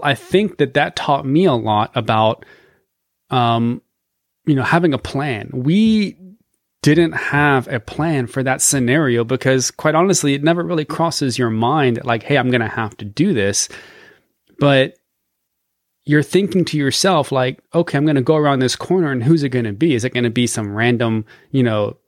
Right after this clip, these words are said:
guy rummaging through my stuff, or is it gonna be my daughter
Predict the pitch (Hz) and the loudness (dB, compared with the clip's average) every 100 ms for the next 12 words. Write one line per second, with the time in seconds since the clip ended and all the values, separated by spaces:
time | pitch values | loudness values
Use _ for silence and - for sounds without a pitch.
0 | _ - 107 113 131 123 127 139 135 139 | _ -4 0 0 0 2 4 4 2 0
1 | 123 139 123 110 - - 143 190 - 160 | 0 -2 -2 -2 -4 -2 -2 -2 -4 -4
2 | 165 185 175 143 156 139 127 120 117 123 | -4 -4 -4 0 0 2 0 0 0 2
3 | 151 170 131 | 2 4 2